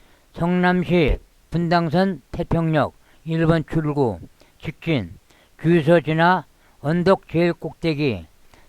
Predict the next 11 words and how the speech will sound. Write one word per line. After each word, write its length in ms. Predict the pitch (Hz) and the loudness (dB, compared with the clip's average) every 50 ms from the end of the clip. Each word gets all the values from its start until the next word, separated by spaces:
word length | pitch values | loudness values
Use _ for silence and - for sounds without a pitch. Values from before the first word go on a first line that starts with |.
| - | -10
도미노 400 | - - 160 175 175 170 165 170 | -4 -2 0 0 0 0 0 0
피자 520 | 170 - - 139 - - - 170 170 170 165 | -2 -4 -8 -10 -10 -4 0 2 2 2 2
이 220 | 127 151 160 156 | 0 -4 -8 -10
층 400 | - - - 175 185 190 175 196 - - - - _ _ 151 | -10 -8 -6 -6 -6 -6 -8 -12 -16 -20 -20 -20 _ _ -6
예수부활교회입니다. 1600 | 147 151 156 127 131 160 156 127 - 139 143 143 139 143 143 131 - - 139 139 135 135 123 120 120 117 107 110 104 92 - - - _ _ _ _ _ _ _ _ _ _ _ _ _ _ - | -4 -2 -2 0 0 -2 -2 -2 -2 0 2 2 2 0 -2 -4 -6 -4 -4 -2 -2 -2 -4 -4 -4 -6 -6 -6 -8 -8 -10 -12 -16 _ _ _ _ _ _ _ _ _ _ _ _ _ _ -6
주소는 640 | - 160 165 170 139 165 165 165 175 185 202 202 180 - _ _ _ - - | -2 0 0 2 2 2 2 2 2 0 -2 -4 -6 -10 _ _ _ -20 -10
성남시 1040 | - 170 170 170 170 170 170 170 170 165 160 127 - 170 175 175 143 113 98 87 - - _ _ _ _ _ _ - | -6 -4 -2 -2 -2 0 0 0 -2 -2 -4 -6 -4 -2 0 0 0 -2 -4 -8 -16 -20 _ _ _ _ _ _ -20
수정구 800 | - - - 175 151 175 180 170 165 160 151 170 170 147 110 90 - - _ _ _ _ _ _ _ _ | -10 -4 -4 0 2 2 2 2 2 0 2 2 2 2 2 -2 -6 -14 _ _ _ _ _ _ _ _
성남대로, 1300 | - - 170 175 175 170 170 170 175 170 175 165 - 139 139 151 151 151 151 156 160 147 120 104 92 - _ _ _ _ _ _ _ _ _ _ _ _ _ _ _ _ _ _ _ _ _ - | -6 -4 -2 -2 -2 0 0 0 0 0 -2 -4 -2 -2 0 2 2 2 4 4 4 4 2 0 -4 -8 _ _ _ _ _ _ _ _ _ _ _ _ _ _ _ _ _ _ _ _ _ -14
어, 580 | 131 127 120 117 113 113 110 107 107 104 104 101 - | -12 -8 -8 -6 -6 -6 -6 -6 -8 -10 -12 -14 -10
일이 720 | - 175 170 180 180 180 185 185 180 180 180 175 180 175 | -6 -4 -2 0 2 2 2 4 4 2 2 0 0 -2